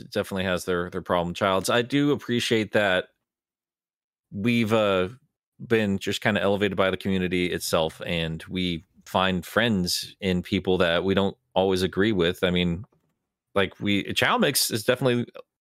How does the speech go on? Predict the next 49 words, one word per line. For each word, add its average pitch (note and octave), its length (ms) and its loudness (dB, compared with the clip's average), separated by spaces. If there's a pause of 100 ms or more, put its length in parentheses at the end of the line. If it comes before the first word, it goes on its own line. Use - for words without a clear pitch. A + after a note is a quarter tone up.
been A2+ 160 2
one A#2 120 2
of A2+ 60 2
the G#2+ 60 2
few A#2 180 2
that's G#2+ 180 0
led G#2+ 140 0
the - 60 -6
charge A2 280 2
on G#2 120 2
the, F#2 160 2
the G2 80 -6
Quill A#2 220 0
stuff. F2+ 280 0 (500)
And, A#2+ 180 2
you C#3+ 100 2
know, D3 80 2
I D3+ 40 2
spent, D3+ 380 -2
like, C3+ 220 0 (340)
the B2 80 -2
week B2 240 0
or B2 60 4
the A2 140 2
week A2 180 0
before A2+ 300 0
that G2+ 200 0
just - 220 -4
saying, G#2 160 2
like, G2+ 160 -2
"Hey, A2+ 360 0 (800)
I A2 40 -2
think A2 180 2
this A#2 120 2
whole A#2+ 120 2
thing G#2+ 180 0
is F#2+ 140 0
silly." A2 260 0 (100)
We A3+ 140 0
still C4 180 2
love G2+ 120 0
the E2 80 -2
shit C3 200 2
out F#2 120 0
of E2 60 -4
that A2 140 2
guy, F2+ 280 -10
you F#2 100 0
know? A2+ 240 0